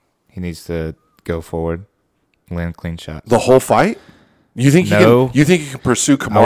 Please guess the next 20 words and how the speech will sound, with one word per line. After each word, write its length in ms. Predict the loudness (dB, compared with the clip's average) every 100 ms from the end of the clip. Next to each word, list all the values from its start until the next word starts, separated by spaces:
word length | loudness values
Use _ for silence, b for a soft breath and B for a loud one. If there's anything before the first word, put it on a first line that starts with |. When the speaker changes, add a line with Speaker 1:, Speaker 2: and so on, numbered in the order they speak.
| 6
Speaker 2:
Kamaru 100 | 6
Speaker 1:
say 100 | 6
Speaker 2:
around 120 | 4
the 60 | 2
ring 60 |
the 60 | 2
Speaker 1:
control, 300 | 4 4 6
Speaker 2:
whole 100 | 4
fight? 260 | 2 0 0
Speaker 1:
control 380 | -2 -2 0 0
the 100 | 0
middle 240 | -2 -4
of 60 | -4
the 100 | -6
ring. 200 | -8 -12 _ _ _ _ _ _
You 80 | -8
know 60 | -6
what 60 |
I 40 | -6
mean? 160 | -10